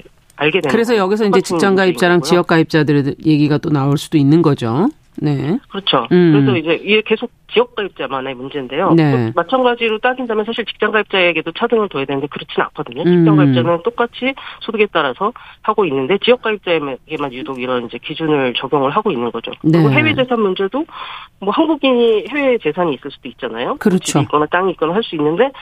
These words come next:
Speaker 1: 그런 부분은 어차피 계산 안 하거든요, 여기서.
Speaker 2: 음.
Speaker 1: 그런데 이제 외국인에게만 그거를 이제 알 수 없기 때문에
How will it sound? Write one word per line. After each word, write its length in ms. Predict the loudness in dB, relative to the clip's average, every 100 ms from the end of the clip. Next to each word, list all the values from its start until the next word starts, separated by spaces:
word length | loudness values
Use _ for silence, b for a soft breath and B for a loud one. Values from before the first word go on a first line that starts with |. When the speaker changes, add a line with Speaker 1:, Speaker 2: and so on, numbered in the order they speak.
| B B -4
Speaker 1:
그런 220 | -2 -2
부분은 460 | -4 -8 -4 -4 -6
어차피 260 | -6 -8 -8
계산 280 | -14 -8 -6
안 100 | -2
하거든요, 440 | 0 0 -4 -8
여기서. 200 | -6 -2
Speaker 2:
음. 640 | 2 2 2 0 -2 -2 -2
Speaker 1:
그런데 200 | -2 -2
이제 120 | 0 0
외국인에게만 840 | 0 0 -2 -2 0 -2 -2 -2 -6
그거를 500 | -6 -2 -2 -4 -6 -10
이제 260 | -10 -10 _ -8
알 160 | -6
수 160 | -2 -2
없기 220 | -2 -6
때문에 480 | -2 -2 0 0